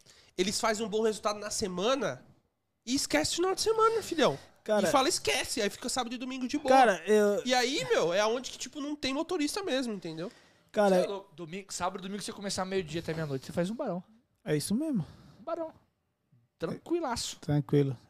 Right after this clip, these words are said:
Speaker 2: Porra.
Speaker 3: Tranquilo não, né? Sabendo,
Speaker 2: Não, não,
Speaker 3: é assim,
Speaker 2: não.
Speaker 3: a gente fala que é tranquilo porque a gente sabe escolher corrida, a gente já tem uma estratégia
Speaker 2: Mas, mas eu te falar,
Speaker 3: definida.
Speaker 2: Éder, o cara mesmo trabalhando todo errado, ele faz.
Speaker 3: Faz.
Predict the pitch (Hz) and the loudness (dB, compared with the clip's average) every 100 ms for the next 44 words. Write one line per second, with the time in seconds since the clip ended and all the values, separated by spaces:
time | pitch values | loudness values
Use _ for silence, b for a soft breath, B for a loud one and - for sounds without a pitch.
0 | B B B B - 247 208 269 320 277 | B B B B 6 6 6 2 0 0
1 | 208 165 - 196 156 170 151 147 147 165 | 0 -2 -2 0 2 4 6 6 6 4
2 | 143 175 156 208 214 233 220 196 226 254 | 4 0 0 0 2 0 -2 -2 -4 -6
3 | - 233 202 165 175 151 - 156 135 208 | -6 -6 -6 -4 -6 -6 -10 -10 -10 -12
4 | 175 170 165 151 b b b 143 170 175 | -8 -6 -4 -6 b b b -6 -4 -2
5 | 190 175 170 175 - 311 277 330 320 339 | -4 -4 -6 -4 4 6 8 8 8 8
6 | 311 269 214 180 180 220 208 240 247 269 | 10 10 10 8 6 6 6 6 6 4
7 | 330 - 294 269 247 240 370 415 262 269 | 4 4 6 8 8 10 10 10 10 8
8 | 262 277 - 160 151 175 226 233 | 6 6 4 0 6 6 6 4